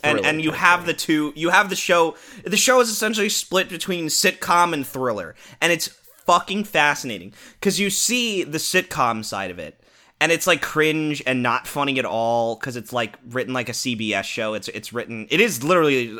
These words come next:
Speaker 1: supposed to be Kevin Can Wait.
Speaker 2: Yeah.
Speaker 1: The, the Kevin James show. Um, and so it's got all these lame kind of whatever jokes, right? Uh,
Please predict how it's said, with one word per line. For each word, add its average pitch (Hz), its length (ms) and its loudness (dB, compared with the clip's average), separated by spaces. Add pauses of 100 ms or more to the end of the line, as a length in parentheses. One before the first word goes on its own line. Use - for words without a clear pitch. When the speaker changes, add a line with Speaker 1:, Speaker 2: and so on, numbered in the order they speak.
Speaker 1:
supposed 127 340 -6
to 131 60 -6
be 110 40 -4
Kevin 98 360 -4
Can 90 160 -12
Wait. 92 360 -6
Speaker 2:
Yeah. 135 240 0
Speaker 1:
The, 95 300 -8
the 101 240 -10 (120)
Kevin 110 280 -6
James 98 320 -4
show. 73 300 -12 (440)
Um, 101 460 -4 (360)
and 139 140 -2
so 160 140 4
it's 147 100 0
got 175 160 4
all 170 140 6
these 143 220 0
lame 127 500 0
kind 127 220 -2
of 123 60 -2
whatever 107 340 -4
jokes, 95 480 -8
right? 101 300 -6 (1000)
Uh, 98 380 -4